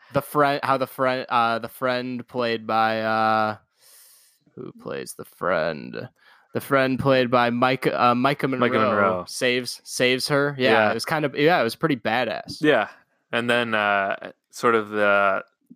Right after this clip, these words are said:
Speaker 2: ambiguous ending too.
Speaker 1: Right.
Speaker 2: Um, I guess not to give it away 'cause I, I definitely think people should see it, but, uh, yeah, it was a fun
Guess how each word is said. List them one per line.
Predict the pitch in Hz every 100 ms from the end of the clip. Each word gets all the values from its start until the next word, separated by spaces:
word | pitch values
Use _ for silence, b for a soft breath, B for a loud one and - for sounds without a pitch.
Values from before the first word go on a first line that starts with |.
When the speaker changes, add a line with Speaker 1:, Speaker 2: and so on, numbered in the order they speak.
| - _ 143
Speaker 2:
ambiguous | 117 110 101 104 98 -
ending | 110 98 98 95
too. | - 107 98 98 - B B B B B B _ _ 120
Speaker 1:
Right. | 120 90
Speaker 2:
Um, | 90 87 - - - _
I | 113
guess | 95 95
not | 107 98
to | 104
give | 104
it | 101
away | 98 95 90
'cause | - 104
I, | 95 92 -
I | -
definitely | 101 95 - 95
think | 101 90 - _
people | - 95 92
should | -
see | - 107 92
it, | 87 -
but, | 95 90 - - b b b b
uh, | - 110 104
yeah, | 123 175
it |
was | 123
a | 180
fun | - - 110 127 147